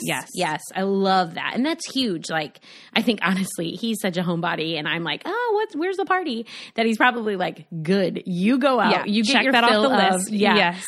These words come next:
Speaker 2: "I'll just be here reading."
Speaker 1: Well, and the
Speaker 2: So
Speaker 1: reality is then you do appreciate when you come
Speaker 2: Yeah,
Speaker 1: home.
Speaker 2: absolutely.
Speaker 1: Because you had this husband that was willing to just kinda release you into that.
Speaker 2: Definitely. I
Speaker 1: Not
Speaker 2: love that.
Speaker 1: willing, not willing to let you, but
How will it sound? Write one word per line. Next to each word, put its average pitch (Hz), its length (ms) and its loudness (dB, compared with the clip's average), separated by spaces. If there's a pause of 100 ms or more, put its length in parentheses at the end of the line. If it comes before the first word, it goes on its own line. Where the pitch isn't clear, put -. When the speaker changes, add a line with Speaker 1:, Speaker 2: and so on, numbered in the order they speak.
(120)
Speaker 2:
"I'll 185 80 2
just 269 180 -2
be 339 100 -2
here 392 240 -2
reading." 339 520 0
Speaker 1:
Well, 311 80 0
and 330 80 0
the - 40 0
Speaker 2:
So - 20 0
Speaker 1:
reality 330 360 2
is 320 160 0
then 294 160 4
you 320 120 2
do 277 220 0
appreciate 202 520 0
when 202 100 2
you 196 100 2
come 196 100 0
Speaker 2:
Yeah, 170 280 4
Speaker 1:
home. 170 320 -2
Speaker 2:
absolutely. 180 480 -2
Speaker 1:
Because 196 300 0
you 208 100 2
had 185 300 -2
this 180 180 -2
husband 180 460 -2
that 151 280 -2
was 180 180 -4
willing 165 340 -4
to 170 100 -8
just 160 280 -6
kinda 156 480 -8
release 175 340 -6
you 165 60 -8
into 156 120 -6
that. 143 300 -6
Speaker 2:
Definitely. 160 580 -6 (240)
I 185 80 -4
Speaker 1:
Not 180 80 -2
Speaker 2:
love 165 120 -4
that. 160 100 -2
Speaker 1:
willing, 151 320 -6 (280)
not 175 160 -10
willing 139 300 -14
to - 160 -16
let 143 180 -14
you, 165 160 -10
but 156 220 -12